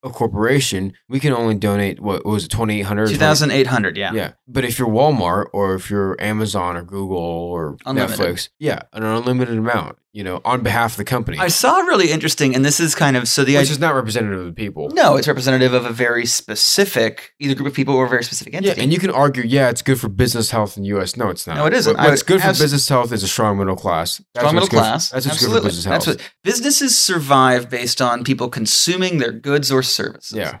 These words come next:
Speaker 2: And if there's no money, eh, let's put it this way: a top-heavy capitalist structure collapses under its own weight every time.
Speaker 1: Well, let's say, let's look at it this way too. So Nikola, the truck
Speaker 2: Yep.
Speaker 1: company, which is like the Tesla of trucks,
Speaker 2: Yeah.
Speaker 1: right?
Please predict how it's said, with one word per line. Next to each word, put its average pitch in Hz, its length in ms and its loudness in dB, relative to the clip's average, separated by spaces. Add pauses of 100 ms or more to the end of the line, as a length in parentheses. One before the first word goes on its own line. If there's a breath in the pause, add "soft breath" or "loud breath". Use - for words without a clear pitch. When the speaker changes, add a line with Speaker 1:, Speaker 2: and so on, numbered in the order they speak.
Speaker 2:
And 123 280 -2
if 117 180 -2
there's 110 220 -2
no 156 300 6
money, 143 640 2
eh, 120 120 -10 (140)
let's 190 120 -4
put 240 60 0
it - 40 0
this 156 120 0
way: 110 100 2 (240 loud breath)
a 139 80 -6
top-heavy 160 840 2
capitalist 135 640 -2
structure 135 440 -2
collapses 117 760 0
under 113 200 -2
its 117 140 -4
own 117 160 -2
weight 113 180 0
every 95 260 -2
time. - 180 -12
Speaker 1:
Well, 160 340 0
let's 170 160 -2
say, 160 220 0
let's 156 260 -2
look 175 120 0
at 165 60 4
it 151 40 4
this 165 160 2
way 123 80 2
too. 110 200 0
So 113 140 2
Nikola, 123 680 4
the 101 340 0 (120)
truck 139 160 -2
Speaker 2:
Yep. - 40 -2
Speaker 1:
company, 151 380 2
which 104 300 -2
is 101 140 -2
like 98 180 -2
the 104 300 -2
Tesla 113 680 2
of 92 120 -2
trucks, 120 480 -2
Speaker 2:
Yeah. 131 140 -2
Speaker 1:
right? 117 180 0